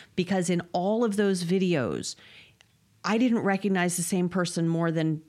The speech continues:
twice every now and then. There's tons of videos, and y-, you just get everybody involved.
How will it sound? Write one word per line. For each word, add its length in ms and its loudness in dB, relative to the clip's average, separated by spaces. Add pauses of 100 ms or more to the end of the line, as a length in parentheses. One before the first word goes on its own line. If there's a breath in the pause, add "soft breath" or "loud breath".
(120)
twice 600 -4
every 280 0
now 180 0
and 160 0
then. 220 0
There's 260 -2
tons 400 -2
of 80 -2
videos, 580 -2 (460 loud breath)
and 180 2
y-, 140 -2
you 180 -2
just 200 -2
get 240 -2
everybody 520 0
involved. 600 -2